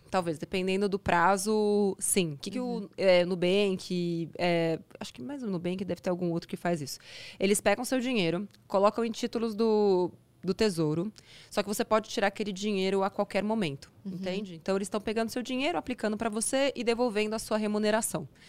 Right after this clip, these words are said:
Speaker 1: Que é mais ou menos o que os outros bancos fazem, só que eles não te devolvem o dinheiro, eles ficam <laughs> com o dinheiro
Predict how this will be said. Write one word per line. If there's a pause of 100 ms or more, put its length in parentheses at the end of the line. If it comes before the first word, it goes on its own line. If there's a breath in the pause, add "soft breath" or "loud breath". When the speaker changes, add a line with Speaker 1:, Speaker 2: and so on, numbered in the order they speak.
(340 loud breath)
Speaker 1:
Que
é
mais
ou
menos
o
que
os
outros
bancos
fazem,
só
que
eles
não
te
devolvem
o
dinheiro,
eles
ficam
<laughs>
com
o
dinheiro